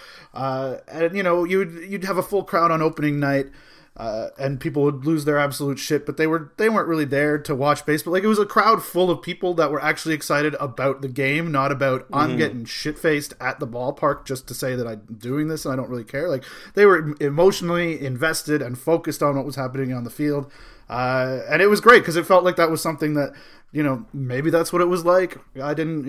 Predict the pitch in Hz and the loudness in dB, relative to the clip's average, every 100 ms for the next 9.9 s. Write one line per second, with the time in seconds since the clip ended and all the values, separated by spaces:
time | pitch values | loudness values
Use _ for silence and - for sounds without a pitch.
0 | 147 139 - 160 160 147 139 135 120 - | -4 -4 -2 -2 0 -4 -4 -8 -14 -16
1 | 123 135 135 165 156 156 156 151 - 202 | -12 -10 -2 -2 2 2 2 0 2 4
2 | 196 170 151 143 151 156 156 147 120 113 | 4 4 2 0 0 0 -2 -4 -8 -12
3 | 127 123 127 127 139 131 139 151 139 - | -10 -8 -8 -4 -4 -4 -6 -6 -8 0
4 | 147 139 139 131 139 139 139 139 147 147 | 0 0 -4 -4 -6 -4 -4 -4 -6 -4
5 | 143 160 165 165 170 165 165 - - - | 0 2 4 4 2 0 -6 -18 -20 -14
6 | 131 131 127 120 - - - _ - 151 | -10 -8 -8 -10 -12 -20 -20 _ -10 -8
7 | 156 185 170 175 156 170 185 165 151 147 | 0 4 6 6 6 6 8 6 4 2
8 | 190 185 165 151 139 - 147 139 143 151 | 6 6 4 0 -4 0 0 0 -2 0
9 | 147 156 135 139 139 135 131 131 | 0 -4 -2 -2 0 0 0 -4